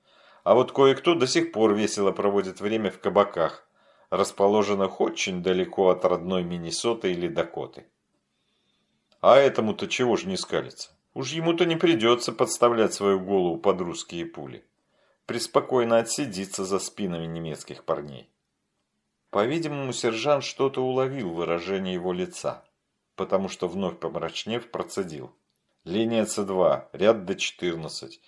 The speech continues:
пятидесятый калибр». «Сорок ящиков. Берите тележку и следуйте за мной». Спустя полчаса они проехали знакомый шлагбаум в обратную сторону.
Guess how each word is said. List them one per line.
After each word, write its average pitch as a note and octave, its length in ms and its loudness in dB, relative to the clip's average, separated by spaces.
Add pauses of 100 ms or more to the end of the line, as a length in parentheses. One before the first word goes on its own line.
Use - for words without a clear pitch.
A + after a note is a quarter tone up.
(380)
пятидесятый F3+ 760 0
калибр». E2 560 -6 (380)
«Сорок A2+ 380 2
ящиков. D#2 720 -8
Берите A2+ 440 -4
тележку A#2 520 0
и - 20 -4
следуйте F#2+ 540 -4
за D2 160 -6
мной». C#2+ 320 -16 (680)
Спустя D3 440 2
полчаса D3+ 640 2
они C#3 160 -2
проехали B2 560 0
знакомый A2 520 -2
шлагбаум G#2 720 0
в F#2+ 60 0
обратную D#2 560 2
сторону. B1+ 560 -14